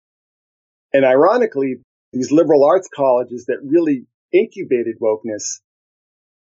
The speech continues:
are collapsing. They're closing. You're not gonna hear about this in the mainstream media, but, or in the national media, but certainly, you know, these local media outlets talking about how one woke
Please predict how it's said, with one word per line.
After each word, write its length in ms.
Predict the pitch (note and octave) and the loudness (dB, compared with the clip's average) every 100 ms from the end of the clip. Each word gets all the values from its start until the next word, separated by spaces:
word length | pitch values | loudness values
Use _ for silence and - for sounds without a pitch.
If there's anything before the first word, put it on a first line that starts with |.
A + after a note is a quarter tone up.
| - | -6
are 140 | C3+ B2+ | -2 -2
collapsing. 880 | C3 A#2 A#2+ A#2+ - B2 A#2+ A#2+ - | 2 2 2 -2 -4 -6 -6 -8 -6
They're 140 | B2 | -6
closing. 720 | A#2+ C3+ B2+ A#2+ A#2 A2+ A2+ - _ _ _ _ _ | -2 2 2 2 -2 -6 -8 -14 _ _ _ _ _
You're 180 | E3+ F#3 | 2 4
not 240 | E3 F#3 - | 4 2 0
gonna 140 | D#3 | -2
hear 240 | - F3+ | 2 2
about 260 | D3+ C3 B2 | 4 2 0
this 400 | B2+ A#2+ - - _ _ _ _ | -4 -6 -12 -16 _ _ _ _
in 120 | B2+ A#2+ | -6 -2
the 60 | |
mainstream 540 | B2 C3 B2 - A#2+ A#2 | 0 0 0 -4 -2 2
media, 320 | C3+ B2+ A2 | 2 2 0
but, 260 | A#2+ A2+ - _ _ _ _ _ _ - | 0 -2 -2 _ _ _ _ _ _ -2
or 140 | D#3 | 2
in 60 | D3+ | 4
the 80 | C3 | 4
national 480 | B2 B2 B2 A2+ A2+ | 2 0 -2 -10 -12
media, 240 | G#2+ G#2+ - | -12 -14 -14
but 180 | - - | -14 -4
certainly, 380 | E3+ - C3+ A#2 A2+ - | -2 -2 -2 -8 -8 -6
you 140 | C#3 | -2
know, 120 | B2 A2 | -2 -2
these 200 | A#2 C3 | -4 0
local 520 | C3+ C3 A#2+ A2 - _ _ C3+ | 0 0 -4 -6 -10 _ _ -6
media 320 | B2+ C3+ B2+ | -2 0 0
outlets 640 | B2 B2 A2+ A2 - - _ - | 0 0 -2 -6 -16 -18 _ -4
talking 320 | C#3 C3 B2 | 0 0 0
about 220 | A2+ A2 | -2 -2
how 220 | A2+ A2 G#2+ | 0 -2 -2
one 680 | A2 A2 C#3 C3+ C3 B2+ A#2+ _ | -6 -2 0 2 0 -4 -10 _
woke 380 | G#2+ C3 C3 | 0 2 2